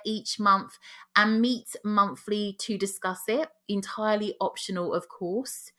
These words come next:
Our witchy community on Discord, which is so friendly and active,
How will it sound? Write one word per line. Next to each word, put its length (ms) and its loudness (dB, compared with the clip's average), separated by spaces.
Our 240 10
witchy 440 2
community 720 2
on 240 4
Discord, 720 4
which 240 -2
is 200 -2
so 440 6
friendly 640 2
and 260 -2
active, 640 2